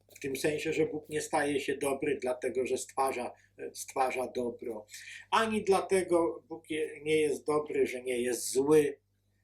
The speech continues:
ale dlatego jest dobry, że udziela dobroci rzeczom.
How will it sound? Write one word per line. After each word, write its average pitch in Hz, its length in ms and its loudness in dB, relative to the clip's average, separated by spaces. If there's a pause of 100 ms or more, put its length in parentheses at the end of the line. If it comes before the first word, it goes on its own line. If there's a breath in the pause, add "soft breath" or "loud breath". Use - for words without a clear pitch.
(760)
ale 156 440 2
dlatego 165 1200 0
jest 151 420 -2
dobry, 151 680 -4 (140)
że - 300 -4 (120)
udziela 190 1000 2 (300)
dobroci 139 640 -2
rzeczom. - 420 -10